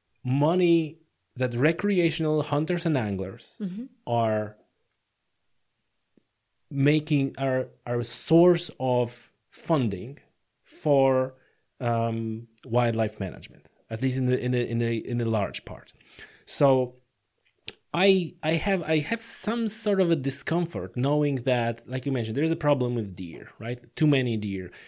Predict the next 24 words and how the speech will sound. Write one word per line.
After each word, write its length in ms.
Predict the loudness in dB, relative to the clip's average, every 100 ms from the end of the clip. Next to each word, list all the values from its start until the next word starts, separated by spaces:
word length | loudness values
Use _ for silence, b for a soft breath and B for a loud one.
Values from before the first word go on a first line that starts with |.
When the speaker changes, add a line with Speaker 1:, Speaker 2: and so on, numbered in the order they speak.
| B
Speaker 1:
in 120 | -10 -6
Killarney 460 | -2 0 2 0
National 400 | -2 -4 -6 -8
Park, 420 | -8 -8 -8 -8 -14 B -10
in 160 | -4
Wicklow 340 | -2 -2 0 0
Mountains, 480 | -2 -6 -8 -10
in 120 | -8 -10
Phoenix 760 | 0 2 4 2 0 -4 -6 -10 -12 -8
Park, 260 | -2 0 0
in, 100 | 0 -2
Speaker 2:
Park, 60 | -2
Speaker 1:
in, 80 | -4
Speaker 2:
yeah. 120 | -2
Speaker 1:
in, 280 | -4 -4 -4
in, 320 | -4 -4 -4
in 180 | -4 -2
Dublin. 360 | -2 -2 -4 -6 B B B B _
And 280 | -2 0 0 0
obviously 340 | 2 2 4
there 160 | 4 4
are 40 |
people 360 | 2 2 2 2
who 500 | 2 2 2 -2